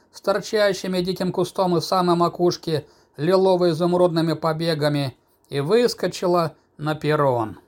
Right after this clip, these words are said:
«Прямо Чиполлино двадцать первого века»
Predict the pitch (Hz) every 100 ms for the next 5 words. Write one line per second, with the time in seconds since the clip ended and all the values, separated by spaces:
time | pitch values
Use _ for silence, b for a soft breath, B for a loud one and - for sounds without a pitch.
0 | _ _ _ - - - - - - -
1 | - - 220 254 285 277 277 - 262 -
2 | 240 233 247 247 233 220 220 220 - 220
3 | - 190 170 175 190 185 170 147 143 -
4 | 170